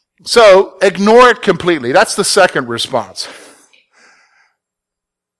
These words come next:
Here's the third response, and maybe you're gonna waver on this one, okay? Respect it as revelation,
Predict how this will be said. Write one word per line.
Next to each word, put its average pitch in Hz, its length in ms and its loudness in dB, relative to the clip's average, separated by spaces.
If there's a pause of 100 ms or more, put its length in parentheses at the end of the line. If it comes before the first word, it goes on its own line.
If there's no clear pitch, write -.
(880)
Here's 285 340 0
the 214 180 0
third 226 380 2
response, 120 580 -4
and 151 160 -8
maybe 302 360 0
you're 240 340 -4
gonna 190 220 -2
waver 175 360 2
on 131 120 -2
this 127 240 -6
one, - 160 -20 (240)
okay? 156 400 -2 (3250)
Respect 262 680 0
it 294 240 0
as 208 280 0
revelation, 175 960 2